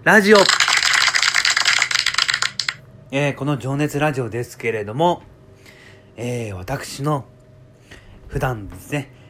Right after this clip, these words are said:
えー、様々な挑戦をここで語らせていただいております。で、それを聞いた方が、ね、あのー、こ-、これをね、こんなやつが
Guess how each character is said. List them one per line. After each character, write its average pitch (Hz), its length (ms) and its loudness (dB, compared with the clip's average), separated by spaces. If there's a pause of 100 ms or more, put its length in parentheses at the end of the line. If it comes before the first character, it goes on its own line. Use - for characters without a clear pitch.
(120)
え 113 220 -8
ー、 - 20 -12
様 123 300 -8
々 139 220 -2
な 120 100 -6
挑 120 240 -6
戦 123 260 -6
を 156 140 2
こ - 100 -12
こ 117 140 -6
で 151 240 -2 (680)
語 - 140 -10
ら 123 180 -6
せ 113 140 -12
て 135 240 -4 (480)
い - 20 -20
た - 120 -12
だ 95 120 -10
い 95 60 -12
て - 280 -14 (680)
お 123 100 -4
り 113 80 -8
ま 104 180 -12
す。 - 400 -18 (560)
で、 120 240 -6 (300)
そ - 180 -8
れ 127 60 0
を 135 140 2
聞 127 180 -8
い 123 60 -4
た 131 120 -4
方 131 240 -2
が、 147 280 0 (680)
ね、 110 260 -10 (280)
あ 104 80 -10
の 90 500 -12
ー、 - 60 -18
こ-、 - 60 -18 (180)
こ 117 100 -8
れ 120 80 -4
を 113 160 -4
ね、 127 200 -6 (440)
こ - 140 -12
ん 117 40 -8
な 131 60 -4
や 156 80 0
つ 156 100 -10
が 135 180 -2